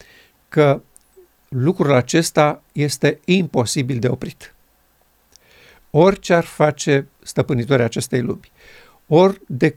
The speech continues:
oricât de mult s-ar împie-, împotrivi biserica sau locuitorii planetei Pământ, acest lucru nu poate fi împiedicat. E adevărat, pot fi făcuți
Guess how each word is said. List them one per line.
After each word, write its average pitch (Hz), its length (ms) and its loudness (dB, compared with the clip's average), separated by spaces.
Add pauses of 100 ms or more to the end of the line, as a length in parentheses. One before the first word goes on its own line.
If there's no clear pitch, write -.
(120)
oricât 180 420 2
de 160 100 4
mult 151 240 0
s-ar 147 160 2
împie-, 143 460 -2
împotrivi 135 560 0
biserica 127 640 -2 (100)
sau - 220 -2
locuitorii 139 400 -2
planetei 127 340 0
Pământ, - 420 -8 (640)
acest 156 360 0
lucru 151 340 -2
nu 165 220 -2
poate 156 300 0
fi 151 100 -6
împiedicat. 131 600 -4 (640)
E 196 80 0
adevărat, 175 460 2 (640)
pot 202 240 2
fi 185 100 -6
făcuți - 480 -2